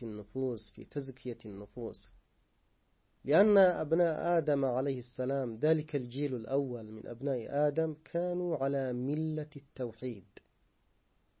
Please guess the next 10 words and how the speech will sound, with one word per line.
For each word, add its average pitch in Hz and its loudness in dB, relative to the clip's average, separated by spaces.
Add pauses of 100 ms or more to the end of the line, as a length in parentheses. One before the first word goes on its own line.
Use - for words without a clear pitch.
(500)
ونشأوا 165 4 (260)
في 151 -2
أسرة 156 0 (100)
مؤمنة 143 -2 (220)
متدينة 147 0 (200)
صالحة، 160 4 (1300)
وأبوهم 180 6
آدم 170 4
عليه 143 2
السلام 135 2